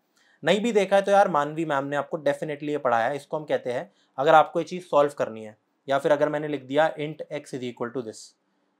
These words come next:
तो actually में अगर आप सी आउट एक्स करोगे, सी आउट नहीं, एस आउट एक्स करोगे, तो आपको क्या आंसर मिलेगा जो इवैल्युएट होके आएगा। अब ये हम कैसे करते थे इवैल्यूएशन, इसकी hierarchy of operators हमने पढ़ा था, प्रेसिडेंस पढ़ी थी। मतलब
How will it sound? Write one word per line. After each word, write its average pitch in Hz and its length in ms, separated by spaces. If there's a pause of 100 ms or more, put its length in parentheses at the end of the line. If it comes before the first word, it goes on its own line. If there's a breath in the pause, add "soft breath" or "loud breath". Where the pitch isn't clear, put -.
(100)
तो 160 60
actually 190 420
में 202 100
अगर 190 180
आप 196 100
सी 160 200
आउट 165 220
एक्स - 160
करोगे, 127 440
सी 143 140
आउट 135 200
नहीं, 139 180 (340)
एस 143 180
आउट 160 180
एक्स 147 160
करोगे, 117 380 (680)
तो 185 60
आपको 185 220
क्या 196 180
आंसर 175 280
मिलेगा 113 360 (240)
जो 120 100
इवैल्युएट 147 520
होके 156 180
आएगा। 131 280 (500)
अब 127 120
ये 139 200
हम 175 180
कैसे 165 280
करते 180 280
थे 185 80
इवैल्यूएशन, 156 720
इसकी 190 340 (360)
hierarchy 151 480
of 180 120
operators 156 400
हमने 175 200
पढ़ा 160 220
था, 214 100
प्रेसिडेंस 165 500
पढ़ी 113 220
थी। 104 200 (460 soft breath)
मतलब 190 440